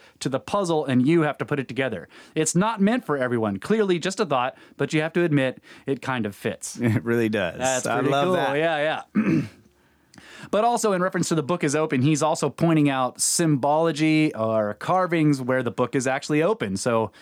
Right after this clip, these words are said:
Speaker 1: it isn't just random.
Speaker 2: But maybe it's, maybe those things are actually speaking
Speaker 1: To
Speaker 2: to
Speaker 1: him.
Speaker 2: people like
Speaker 1: Yeah.
Speaker 2: Randall
Speaker 1: Saying,
Speaker 2: that's saying,
Speaker 1: "You
Speaker 2: like,
Speaker 1: can say this." Yeah.
Speaker 2: "This is how you open the book," or "Open the
Speaker 1: Right.
Speaker 2: book in this way."
Speaker 1: Yeah.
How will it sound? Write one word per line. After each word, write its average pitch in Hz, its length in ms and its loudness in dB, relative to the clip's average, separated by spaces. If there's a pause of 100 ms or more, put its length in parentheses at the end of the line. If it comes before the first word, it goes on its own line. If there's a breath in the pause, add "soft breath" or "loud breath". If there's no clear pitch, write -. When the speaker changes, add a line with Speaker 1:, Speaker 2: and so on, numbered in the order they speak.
(120)
Speaker 1:
it 147 100 2
isn't 185 200 2
just 175 200 -4
random. 147 200 -2 (100)
Speaker 2:
But 139 100 -2
maybe 160 380 2
it's, - 420 -2
maybe 139 640 4
those 131 480 0
things 139 260 2
are 120 140 2
actually 123 340 -2
speaking 123 580 0
Speaker 1:
To 165 200 0
Speaker 2:
to - 100 2
Speaker 1:
him. 185 280 2
Speaker 2:
people 143 580 0
like 127 220 0
Speaker 1:
Yeah. 160 100 -2
Speaker 2:
Randall 143 640 0
Speaker 1:
Saying, 156 220 0
Speaker 2:
that's 139 120 -2
saying, 151 220 0
Speaker 1:
"You 139 60 2
Speaker 2:
like, 139 140 0
Speaker 1:
can 170 60 -4
say 185 260 0
this." - 440 -8
Yeah. 123 220 -6 (140)
Speaker 2:
"This 131 280 -2
is 131 80 0
how 135 120 0
you 135 260 0
open 135 280 0
the 120 60 0
book," 113 360 0
or 98 260 0
"Open 131 180 2
the 131 60 0
Speaker 1:
Right. 127 100 -2
Speaker 2:
book 131 160 -2
in 127 80 -2
this 123 180 0
way." 107 420 0
Speaker 1:
Yeah. 123 260 -2